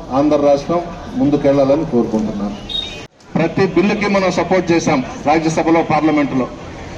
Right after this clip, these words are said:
ఐదు సంవత్సరాలు మోడీ గారు ఏం చేయమంటే, ఏం చెప్తే అది మనం చేశాం. చివరకు మనం దూరం అయిపోయినాం, మనం నష్టపోయినాం. మరలా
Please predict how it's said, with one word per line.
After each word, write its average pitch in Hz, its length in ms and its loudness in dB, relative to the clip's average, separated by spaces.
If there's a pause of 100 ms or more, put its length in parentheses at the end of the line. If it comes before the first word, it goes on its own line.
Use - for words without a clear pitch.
(360)
ఐదు 185 280 4
సంవత్సరాలు 190 580 0 (800)
మోడీ 185 320 4
గారు 185 220 4
ఏం 180 240 4
చేయమంటే, 190 720 0
ఏం 185 220 4
చెప్తే 202 320 0
అది 180 120 2
మనం 160 320 2
చేశాం. 151 300 0 (920)
చివరకు 185 300 2
మనం 165 360 2
దూరం 156 180 2
అయిపోయినాం, 139 360 0 (1300)
మనం 302 240 4
నష్టపోయినాం. 147 520 2 (2750)
మరలా 202 280 4